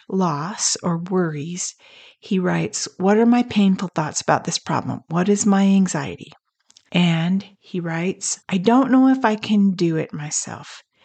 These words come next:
What if I make a mistake? I don't know enough to do a good job. I worry about looking like a fool." Okay, now in the middle of the table goes the word logic.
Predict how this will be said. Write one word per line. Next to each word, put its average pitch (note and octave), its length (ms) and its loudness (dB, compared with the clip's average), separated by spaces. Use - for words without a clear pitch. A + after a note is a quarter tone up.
What G3 480 2
if A3+ 180 -2
I A#3 100 4
make F#3+ 320 2
a F#3 40 -2
mistake? - 720 -6
I D#3 60 -6
don't F#3 300 2
know G#3+ 220 4
enough G3 340 2
to - 120 -4
do F3+ 220 4
a E3+ 60 0
good F3 240 -2
job. B2+ 320 -2
I E3 140 -2
worry F#3+ 600 0
about E3+ 340 -2
looking E3+ 400 0
like D#3+ 260 -4
a D#3+ 60 -4
fool." - 540 -8
Okay, F#3 340 2
now F#3+ 220 4
in E3+ 140 4
the E3+ 80 4
middle F#3+ 480 4
of F3 160 0
the F3 80 2
table E3+ 360 -2
goes D#3+ 320 0
the E3 120 -2
word E3 260 0
logic. D3+ 560 -2